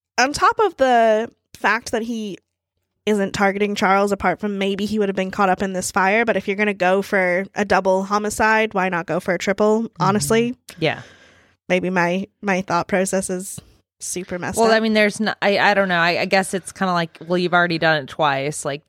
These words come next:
Speaker 2: take out the last person who's gonna be a witness or whatever.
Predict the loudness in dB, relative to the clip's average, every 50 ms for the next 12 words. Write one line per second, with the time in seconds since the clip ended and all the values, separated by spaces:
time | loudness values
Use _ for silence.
0 | _ _ -4 -4 -2 0 0 0 0 0 0 0 0 0 0 0 -2 -6 -6 -6
1 | -6 -6 -6 -10 -10 -8 -10 -10 -12 -10 -10 -10 -8 -8 -8 -10 -10 -14 _ _
2 | -4 -4 -2 0 0 0 0 0 0 -2 -2 -2 -2 -2 -2 -2 0 0 0 0
3 | 0 0 -2 -2 -4 -8